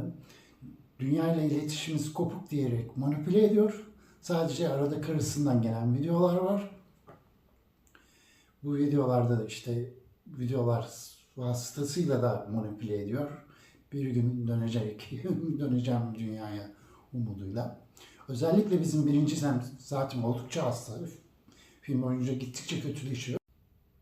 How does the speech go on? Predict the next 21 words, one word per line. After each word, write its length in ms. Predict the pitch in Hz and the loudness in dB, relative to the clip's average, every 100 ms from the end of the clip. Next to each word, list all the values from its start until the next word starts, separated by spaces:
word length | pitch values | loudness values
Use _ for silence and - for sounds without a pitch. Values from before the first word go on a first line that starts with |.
| _ _ _ _ - - - - | _ _ _ _ -20 -20 -20 -12
İki 180 | 143 202 | -4 0
Sam 240 | 202 180 | 4 6
arasında 440 | 151 143 - 127 123 | 6 4 0 -4 -2
tabii 300 | 143 131 127 | -2 -2 -2
büyük 220 | 143 143 | -2 0
çekişmeler 720 | 151 - - 135 120 123 123 | -4 -4 -4 0 2 4 2
karakter 640 | 143 123 117 143 135 120 | 0 0 0 -2 -2 -4
farklılıklarından 1040 | - 127 117 113 101 - - 107 101 98 92 | -6 -6 -6 -6 -10 -12 -8 -6 -4 -6 -6
dolayı 320 | 95 98 98 | -6 -6 -6
yaşanıyor 540 | 113 120 117 247 226 - | -8 -6 -4 -2 0 -2
ama 240 | 139 160 | -2 0
en 120 | 170 | 0
sonunda 540 | - 151 135 208 202 - - - - 170 | 0 0 2 0 0 -6 -20 -20 -8 2
bir 100 | 175 | 4
araya 280 | 143 131 | 4 4
geliyorlar 580 | 117 123 139 160 190 202 | 2 2 2 4 4 4
ve 140 | 190 - | 4 2
kafa 320 | 180 180 165 | 2 2 0
kafaya 440 | 170 143 147 143 | 0 0 0 0
verip 360 | 156 196 202 175 | 2 0 0 2
bu 360 | 196 214 - | 2 2 -2